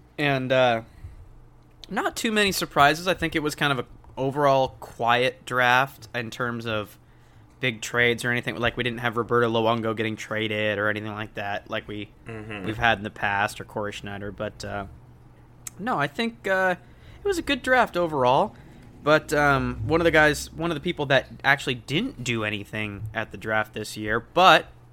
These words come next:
Speaker 1: we're keeping an eye on stuff, were the N H L Seattle management.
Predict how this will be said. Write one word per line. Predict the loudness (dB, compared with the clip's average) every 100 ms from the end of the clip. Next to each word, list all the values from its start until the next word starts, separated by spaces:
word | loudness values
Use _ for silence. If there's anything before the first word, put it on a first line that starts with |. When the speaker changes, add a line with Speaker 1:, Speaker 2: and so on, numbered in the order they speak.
| -20 -10
Speaker 1:
we're | -8 -6
keeping | -6 -6
an | -8 -4
eye | -2
on | -2 -4 -6
stuff, | 0 0 0 -6 -20 -20 -20 -20 -18 -2
were | 4 6 8 6 2
the | -4 -4
N | -4
H | -2 -2
L | -2
Seattle | 0 0 0 0
management. | -6 -8 -8 -6 -4 -6